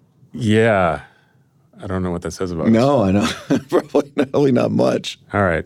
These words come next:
Speaker 1: If you go to the Times, will you tell me first so I can break the news?
Speaker 2: Yeah,
Speaker 1: Or
Speaker 2: we
Speaker 1: you,
Speaker 2: will
Speaker 1: you're gonna
Speaker 2: do it.
Speaker 1: do it on your own Twitter account.
Speaker 2: No, no, we'll do it right here on this podcast. Have you, have you heard me complain about how journalists now have a "I'm quitting" tweet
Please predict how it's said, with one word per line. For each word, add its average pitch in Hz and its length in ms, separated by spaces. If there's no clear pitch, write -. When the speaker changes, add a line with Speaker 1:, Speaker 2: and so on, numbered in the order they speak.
Speaker 1:
If 95 240
you 113 120
go 107 240
to 113 60
the 120 80
Times, 131 340
will 117 60
you 101 40
tell 101 120
me 101 100
first 113 280
so - 80
I 87 60
can 87 140
break 85 260
the - 80
news? 90 240
Speaker 2:
Yeah, 113 120
Speaker 1:
Or - 20
Speaker 2:
we 117 120
Speaker 1:
you, 107 60
Speaker 2:
will 95 80
Speaker 1:
you're 117 80
gonna 123 140
Speaker 2:
do 113 80
it. 113 40
Speaker 1:
do - 40
it - 20
on 104 60
your 98 120
own 95 80
Twitter 92 260
account. 85 200
Speaker 2:
No, 143 220
no, 131 160
we'll 98 100
do 110 80
it 113 40
right 104 180
here 107 100
on 98 80
this 92 100
podcast. - 500
Have 135 140
you, 127 80
have 127 80
you 139 100
heard 123 160
me 120 80
complain 110 380
about 104 180
how 101 60
journalists 98 420
now 98 220
have 117 160
a 98 80
"I'm 104 240
quitting" 113 760
tweet 117 360